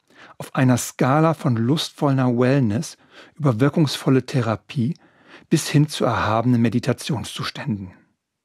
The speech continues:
Diese Ansprüche sind verständlich und berechtigt, aber auch ziemlich selbstbezogen. Ich erstrebe all das für mich.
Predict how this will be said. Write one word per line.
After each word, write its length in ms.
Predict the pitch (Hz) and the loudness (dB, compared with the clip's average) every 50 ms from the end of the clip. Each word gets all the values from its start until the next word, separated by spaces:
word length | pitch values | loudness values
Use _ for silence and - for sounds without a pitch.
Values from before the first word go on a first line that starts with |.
| _ _ _ _ _ _ _ _ _ _ _ _ _ _ _ _ _ _ - - - - _ - | _ _ _ _ _ _ _ _ _ _ _ _ _ _ _ _ _ _ -18 -16 -16 -14 _ 0
Diese 260 | 143 151 175 175 - | 2 4 4 4 2
Ansprüche 480 | 104 98 - - - - - - 139 - - - - - | 0 -2 -4 -4 -4 -4 -2 -2 -2 -4 -4 -6 -10 -4
sind 180 | - 156 - | -2 0 0
verständlich 800 | - 160 143 - - - 139 123 123 117 - - - - - - - _ _ _ _ | 2 0 0 0 0 2 4 4 4 2 0 -2 -6 -6 -8 -16 -20 _ _ _ _
und 260 | - - 131 151 - - | 0 2 2 2 2 2
berechtigt, 760 | - 170 139 131 113 - - - - 143 - - - - _ _ _ _ _ _ _ _ _ _ _ _ _ | 2 4 4 4 2 0 -4 -8 -10 -12 -14 -14 -20 -20 _ _ _ _ _ _ _ _ _ _ _ _ _
aber 180 | - - 131 143 | -6 -2 -2 -2
auch 140 | 139 131 - | -2 -4 -6
ziemlich 440 | - - - 139 110 117 113 - | -6 -4 -2 0 0 0 0 -2
selbstbezogen. 840 | - 127 120 - - - - - - - - 135 110 95 87 92 92 - _ _ _ _ _ _ _ _ _ _ _ _ _ _ _ _ _ _ _ - - - - - | -2 -4 -4 -4 -6 -10 -12 -12 -12 -8 -6 -6 -4 -4 -6 -8 -14 -18 _ _ _ _ _ _ _ _ _ _ _ _ _ _ _ _ _ _ _ -20 -20 -12 -6 -2
Ich 140 | - - 254 | 0 2 4
erstrebe 640 | 190 - - - - - 143 110 113 110 - - - | 4 2 2 -2 -4 0 0 2 2 2 0 0 0
all 180 | 113 110 107 | 0 0 0
das 260 | 101 104 101 104 - - _ _ | 0 -2 -4 -6 -8 -12 _ _
für 240 | - - - 131 123 | -20 -4 0 2 4
mich. 420 | 113 98 90 80 - - - - | 4 4 2 -2 -6 -12 -16 -18